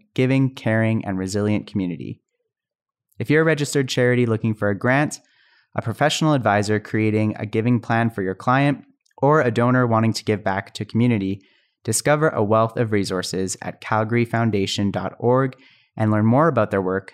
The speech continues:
through Calgary Foundation's Facebook, Twitter, or Instagram. Today, I also want to tell you about A T B's new podcast, The Future Of. Join Todd Hirsch, A T B's Vice President and Chief Economist,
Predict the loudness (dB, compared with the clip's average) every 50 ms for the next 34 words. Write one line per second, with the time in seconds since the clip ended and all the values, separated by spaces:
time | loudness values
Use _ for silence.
0 | _ _ _ -8 -8 -6 -4 -2 -2 0 0 -2 -2 0 -2 0 0 -2 -4 -4
1 | -4 -6 -6 -6 -4 -2 -2 -2 -2 -2 -4 -4 -4 -4 -10 _ -14 -4 -4 -2
2 | 0 0 -2 -2 -4 -8 _ -6 -4 -2 -2 -2 -4 -6 -8 -10 -10 -10 -12 -12
3 | -12 -14 -14 _ _ _ _ _ _ _ _ _ _ _ _ _ _ _ _ _
4 | _ -2 2 4 4 4 4 4 2 2 2 2 2 2 0 0 0 0 2 2
5 | 2 2 0 0 -2 -2 -2 -2 0 0 0 0 2 2 2 2 2 0 -2 -2
6 | 0 0 -2 -4 -6 -8 -8 -8 -8 -10 -10 -10 -12 -10 -10 -10 -6 _ -2 -2
7 | 0 0 -2 0 0 0 -2 -2 -2 -6 -12 -14 _ _ _ _ _ _ _ _
8 | _ _ _ -2 0 2 2 0 0 0 0 0 0 0 0 0 0 0 -2 -6
9 | -10 -12 -10 -4 -4 -4 -4 -4 -4 0 0 0 0 0 0 0 0 0 -2 -2
10 | -2 0 0 0 0 0 0 0 -2 -6 -6 -8 -6 -2 -2 -2 -2 -4 -10 -4
11 | -2 0 2 2 2 2 2 0 -4 -10